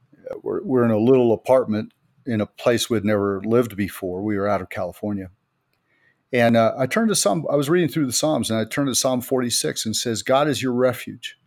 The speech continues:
He said he is there. The Bible says, "He is there no matter what's happening." It says, "Even if the oceans are roaring," uh, essentially the sky's <laughs> falling,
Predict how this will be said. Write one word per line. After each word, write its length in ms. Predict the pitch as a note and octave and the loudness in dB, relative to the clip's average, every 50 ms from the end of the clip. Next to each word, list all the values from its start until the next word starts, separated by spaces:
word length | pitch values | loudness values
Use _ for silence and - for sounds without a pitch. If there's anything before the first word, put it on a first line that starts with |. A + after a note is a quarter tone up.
| _ _ _ _ _ _ _ _ _ _ _ _ _ - | _ _ _ _ _ _ _ _ _ _ _ _ _ -4
He 100 | - C#3 | -2 -2
said 240 | B2+ - D#3+ C3 A#2+ | 0 2 0 0 0
he 200 | G2 C3+ D3 C#3+ | 0 0 2 2
is 240 | C3+ B2 G#2+ - - | 2 2 0 -4 -4
there. 420 | G#2+ B2+ B2+ C3+ C#3+ D#3+ E3 - - | 0 2 2 4 4 2 0 -2 -4
The 120 | C3 A#2+ | -6 -6
Bible 360 | G#2 - C3 B2+ C#3 C#3 C#3 | -2 0 2 2 2 2 0
says, 280 | B2 - - B2+ A#2 - | 0 0 0 0 -2 -2
"He 160 | - B2+ B2 | -2 0 0
is 180 | A2+ G#2+ F#2 F#2 | 0 0 -2 -2
there 240 | A2 B2 C3+ C#3 | 0 2 2 2
no 120 | D3 C#3 B2 | 2 0 0
matter 280 | B2+ B2 B2 A#2 A#2 | 0 0 0 0 0
what's 240 | A2 A2+ B2 A#2+ - | 0 0 0 -2 -2
happening." 400 | - B2 A#2+ A#2+ A#2 - A2 G2+ | -4 -4 -4 -4 -4 -4 -4 -4
It 80 | G2+ G#2 | -4 -4
says, 320 | G#2 - - A#2+ A2 - | -4 -2 -2 -2 -2 0
"Even 200 | C3 C3 D3 E3 | 0 0 2 2
if 120 | D3+ C#3 - | 0 -2 -2
the 160 | - A#2 A2 | -2 0 2
oceans 460 | A2+ A#2+ C#3 C#3+ - - C3+ A#2+ G2+ | 4 4 2 2 0 0 -2 -2 -2
are 100 | G#2+ G#2 | -2 -2
roaring," 560 | G2 G2 G#2 A2 A#2 B2 C3 C#3+ - D#3 D#3 _ _ _ _ _ - - - - _ _ _ _ - | -2 0 2 4 4 4 2 0 -4 -8 -12 _ _ _ _ _ -20 -20 -20 -20 _ _ _ _ -6
uh, 80 | E3+ - - | -4 -2 0
essentially 560 | - F3 D#3+ - - G3 G#3+ - - C3 A#2 A2 | 2 0 2 2 2 2 2 2 2 2 2 2
the 100 | A2 A2+ | 0 0
sky's 400 | - - - C#3 C#3 C3+ - - | 0 2 2 2 4 4 2 2
<laughs> 0 | |
falling, 600 | - - - C#3 C#3+ B2+ C3 B2 B2+ A#2 A#2 | 2 2 4 6 6 6 4 4 2 -2 -4